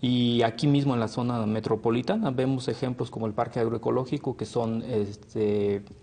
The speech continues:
eh, productores, es un colectivo que, que, pues, está produciendo sus propios alimentos. Cuando ya logramos esto, proyectarlo a una escala comunitaria, pues empieza a verse esos resultados donde la gente empieza a producir de manera sana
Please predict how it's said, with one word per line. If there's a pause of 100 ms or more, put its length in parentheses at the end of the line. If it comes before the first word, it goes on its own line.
eh,
productores,
es
un
colectivo (420)
que, (240)
que,
pues,
está
produciendo
sus
propios
alimentos.
Cuando
ya
logramos
esto,
proyectarlo
a
una
escala
comunitaria,
pues
empieza (160)
a
verse
esos
resultados
donde
la
gente
empieza
a
producir
de
manera
sana